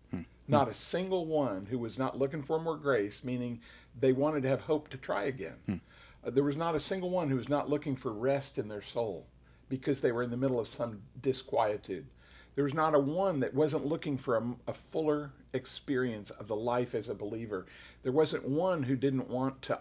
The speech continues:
Speaker 2: honor God with the way their life went.
Speaker 1: Hmm.
Speaker 2: And I look at it and I think, "Wow, the very things people look for when they're struggling, they're all tied right here to
Speaker 1: Hmm.
Speaker 2: the increased knowledge of Christ."
Speaker 1: Hmm. And it's
Speaker 2: Hmm.
Speaker 1: so foundational.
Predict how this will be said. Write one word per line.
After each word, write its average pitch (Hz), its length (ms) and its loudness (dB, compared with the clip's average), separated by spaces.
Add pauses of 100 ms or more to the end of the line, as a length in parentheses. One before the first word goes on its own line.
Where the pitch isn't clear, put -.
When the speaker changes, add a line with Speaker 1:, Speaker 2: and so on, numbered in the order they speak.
Speaker 2:
honor 143 360 0
God 110 360 0
with 113 120 -6
the 123 80 -4
way 110 160 0
their 113 140 -4
life 170 320 -4
went. 92 200 -8 (220)
Speaker 1:
Hmm. 101 100 -2 (280)
Speaker 2:
And 127 100 -8
I - 20 -6
look 214 220 0
at 120 140 4
it - 20 0
and 98 80 -4
I 113 60 -4
think, 120 260 -4
"Wow, 156 380 -6 (440)
the 139 80 4
very 185 220 2
things 175 260 -4
people 139 340 -2
look 147 180 -2
for 123 200 2
when 120 140 -2
they're 117 120 -4
struggling, 143 520 -2 (420)
they're 92 160 -4 (160)
all 135 600 4 (380)
tied 104 500 -2
right 101 240 -4
here 95 340 -6 (480)
to 123 100 0
Speaker 1:
Hmm. 107 60 2
Speaker 2:
the 104 200 -8
increased 120 540 -4
knowledge 92 320 -8
of - 100 -12
Christ." - 420 -12
Speaker 1:
Hmm. 92 140 0 (460)
And 151 120 6
it's 104 240 -2
Speaker 2:
Hmm. - 120 -18
Speaker 1:
so 156 180 4
foundational. 90 640 2